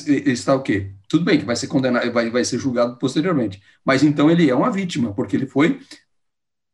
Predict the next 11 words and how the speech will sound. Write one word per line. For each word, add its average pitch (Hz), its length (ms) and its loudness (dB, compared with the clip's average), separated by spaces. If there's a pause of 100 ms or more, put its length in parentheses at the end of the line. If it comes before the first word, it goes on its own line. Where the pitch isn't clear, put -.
(260)
inocentado 175 1200 2
e, 339 380 4 (680)
e 202 420 4 (520)
vitimado. 170 640 0 (840)
E 202 160 6
isso 285 260 4
é 233 40 2
uma 214 140 0
coisa 196 200 -2
muito 143 340 4
perigosa. 98 560 -6